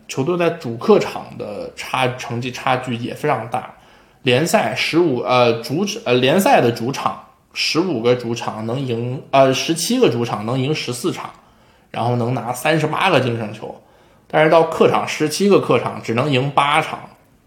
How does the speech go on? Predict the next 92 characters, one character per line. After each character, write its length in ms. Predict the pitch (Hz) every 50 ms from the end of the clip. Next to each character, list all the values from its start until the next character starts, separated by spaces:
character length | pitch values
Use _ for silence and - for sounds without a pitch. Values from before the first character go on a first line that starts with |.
| _ _ _ _ _ _ _ _ _ _ _ _
然 160 | - 123 127
后 60 | 147
只 120 | 131 151 165
有 100 | 139 120
一 240 | 113 - 113 117
个 100 | 143 175
净 220 | 165 160 131 113 110
胜 100 | - - -
球。 200 | - - - - - - _ _ _ _ - - _
就 140 | - 170 151
主 200 | 139 - - 127
客 140 | 120 190 202
场 220 | 196 160 120 110
的 80 | 117 117
这 100 | 160 185
个 80 | 175
表 240 | 147 - - 104 113
现 140 | 131 156 147
差 200 | - - - -
距 160 | 151 160 143
实 220 | 123 - - - 123
在 220 | 156 180 175 151
是 200 | 139 - - 139 - -
太 360 | - - - 220 208 123 107 110
大 360 | - 113 113 - - 85 69 -
了。 120 | - - - - - - - _ _ - -
当 120 | 190 208
然 80 | 233 214
从 120 | - 202
这 80 | - 302
个 60 | 262
角 160 | 208 131 120
度 80 | 127 135
上 140 | 156 147 127
来 80 | 123
说， 120 | - 139 143
就 120 | 160 165
是 60 | 147
球 180 | - - - 143
队 100 | 175 160
不 100 | - -
善 240 | 135 - 185 151 160
于 60 | 165
打 120 | 175 185
客 180 | - - 180 160
场， 180 | - 123 -
所 160 | - - 147 147
以 20 |
或-， 160 | - - 196 160 - - - - - - - - -
从 160 | - 160 180
这 120 | 196 294
个 40 | 220
角 140 | 156 127 113
度 100 | 120 143
或 200 | 147 - 254 175
许 100 | 135 165
也 80 | 156 -
可 140 | - -
以 80 | 147 196
解 180 | - - - -
释 100 | - 127
为 140 | 139 185 165
什 80 | 131
么 140 | 113 117 117
今 180 | 117 143 151 160
年 220 | 135 113 120 127
德 140 | 127 120 127
国 100 | 139 143
杯 160 | 147 160 180
踢 160 | 170 - -
得 80 | 110 107
不 100 | 101 -
好， 280 | - - - - - 127
因 80 | 127
为 60 | 139
德 120 | 135 127 123
国 140 | 135 143 143
杯 320 | 156 151 151 156 160 165
今 200 | 160 - 160 160
年 200 | 156 127 123 135
踢 180 | 131 - - 165
了 80 | 151
四 160 | 151 - -
场 180 | 160 160 120 110
比 60 | 107
赛， 160 | 113 - 104
全 240 | - - - 110 127
部 60 | 196
都 120 | 190 160 117
是 60 | 110
客 160 | 113 - - 107
场， 140 | - -